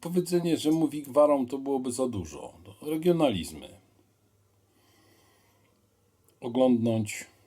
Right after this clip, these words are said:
zamiast obejrzeć, na przykład, y, regionalizmy i archaizmy, o, tak bym to nazwał.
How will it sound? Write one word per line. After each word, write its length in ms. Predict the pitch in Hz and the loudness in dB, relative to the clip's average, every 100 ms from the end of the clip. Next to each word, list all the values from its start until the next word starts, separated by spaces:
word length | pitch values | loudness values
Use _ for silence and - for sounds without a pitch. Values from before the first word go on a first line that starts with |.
| _ _ | _ _
zamiast 300 | 110 117 107 | -6 -4 -2
obejrzeć, 600 | 110 113 104 101 98 - _ | -2 -2 -2 -4 -12 -16 _
na 100 | - | -12
przykład, 520 | 110 - 90 - - - _ _ _ _ - _ _ _ _ _ - | -10 -12 -14 -18 -20 -20 _ _ _ _ -20 _ _ _ _ _ -20
y, 360 | 131 123 117 110 - - | -8 -4 -4 -4 -8 -8
regionalizmy 640 | 123 127 127 120 120 110 117 | -4 0 2 4 2 0 0
i 100 | 104 | 2
archaizmy, 720 | 101 - 90 73 - - - | 0 -4 -8 -10 -14 -18 -16
o, 180 | - - - _ _ _ - | -16 -18 -20 _ _ _ -18
tak 140 | - | -16
bym 100 | 71 | -16
to 160 | - 80 | -20 -20
nazwał. 340 | 73 76 _ | -20 -20 _